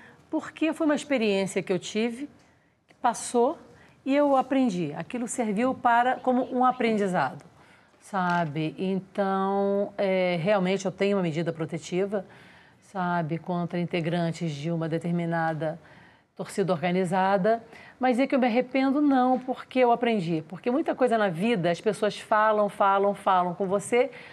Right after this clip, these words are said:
mas você só aprende quando você tem a experiência. Se a experiência é positiva,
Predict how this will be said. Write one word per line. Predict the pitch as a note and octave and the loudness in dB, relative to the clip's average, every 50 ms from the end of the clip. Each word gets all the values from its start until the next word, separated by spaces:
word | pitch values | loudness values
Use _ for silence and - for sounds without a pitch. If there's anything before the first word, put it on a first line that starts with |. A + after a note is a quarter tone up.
| - - - | -18 -6 -2
mas | A#3 A3+ A3+ A3+ | 0 0 0 0
você | B3 B3 | -2 0
só | B3 - A#3+ | 2 2 2
aprende | A3 - - A#3 A#3 A#3+ B3+ C4 A3+ F3 B3 C4+ B3+ - - - - - _ - | 2 2 2 2 4 4 4 2 2 0 -2 -4 -4 -6 -10 -20 -20 -20 _ -2
quando | A#3+ A#3 A3+ G#3+ G#3 | 0 2 2 2 2
você | F#3+ F3 - A3 G3+ | 0 0 0 -2 -2
tem | G#3+ A#3 A3+ A3+ | 0 0 2 2
a | A3+ A3 | 2 2
experiência. | A3 - - G#3+ F#3+ F3+ F3+ F#3 G3 G#3+ A#3+ B3 A#3+ - - - C4 C4 C4 C4 - - - - - - | 0 0 0 0 2 2 2 2 2 2 2 0 -2 -2 0 0 0 0 0 -4 -14 -20 -20 -20 -20 -10
Se | - - | -4 -4
a | - | -4
experiência | C4 - - D4 B3+ A#3+ A#3 A3+ - | -2 -2 0 0 2 2 0 0 -2
é | A3+ | -2
positiva, | - A#3+ A#3 G#3+ A#3+ A3+ - - D4 D4+ D#4 D#4+ D#4+ C4+ C4+ E4 D#4+ D#4 D4+ | 0 0 0 0 -2 -4 -4 0 2 4 4 4 2 2 2 2 2 2 0